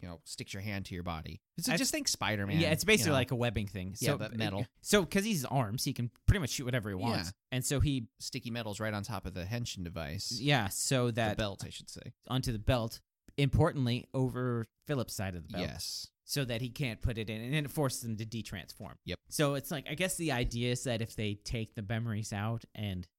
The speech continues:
Speaker 2: it's like a second before they put another one in, they untransform. Who knows?
Speaker 1: Yeah, it's kinda hard to say 'cause we've seen it last for a while, but that was also on Heaven's Tornado, so
Speaker 2: Y-, you ne-,
Speaker 1: do we
Speaker 2: uh,
Speaker 1: count it?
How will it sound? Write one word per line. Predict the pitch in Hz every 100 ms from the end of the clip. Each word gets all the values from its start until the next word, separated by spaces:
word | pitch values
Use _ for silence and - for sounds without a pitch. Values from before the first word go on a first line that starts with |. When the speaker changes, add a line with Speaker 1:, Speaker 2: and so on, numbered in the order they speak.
| _
Speaker 2:
it's | 107 - 101
like | 98
a | 92
second | - 101 120
before | - - 110
they | 104
put | 117
another | 101 117 113
one | 110 104
in, | 117
they | 120
untransform. | 110 117 123 - 135 127
Who | 92
knows? | -
Speaker 1:
Yeah, | 160
it's | 143
kinda | 233 202
hard | 165
to | 123
say | 123 113
'cause | 107 107
we've | 110 -
seen | 127 117
it | 107 -
last | 107 101 98 -
for | -
a | 95
while, | 98 98
but | 95
that | 113 107
was | 104
also | 82 101 95 - 92
on | 92
Heaven's | 98 90 90
Tornado, | - 87 92 90 90
so | - 80 87 -
Speaker 2:
Y-, | - 156 - - - - - -
you | 147 156
ne-, | 175 123
Speaker 1:
do | 110
we | 107
Speaker 2:
uh, |
Speaker 1:
count | 151 151 180 202
it? | 180 180